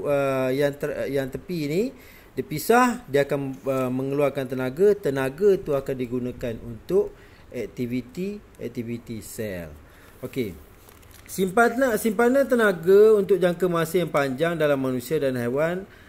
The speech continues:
ialah glycogen. Okey, jadi glukos tu akan disimpan dalam bentuk glycogen ataupun lemak. Kan?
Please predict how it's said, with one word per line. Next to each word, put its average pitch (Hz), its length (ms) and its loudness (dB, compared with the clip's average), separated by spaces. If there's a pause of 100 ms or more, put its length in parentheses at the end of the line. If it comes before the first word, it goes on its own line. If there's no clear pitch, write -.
(200)
ialah 147 560 2 (560)
glycogen. 123 920 -2 (380)
Okey, 104 240 -10
jadi 143 400 -2
glukos 156 640 0
tu 170 240 0 (400)
akan 208 480 -2
disimpan 131 640 -6
dalam 123 320 -4
bentuk 113 400 -12
glycogen 135 640 -6 (480)
ataupun 120 560 -4
lemak. 151 400 -2 (640)
Kan? 127 320 -4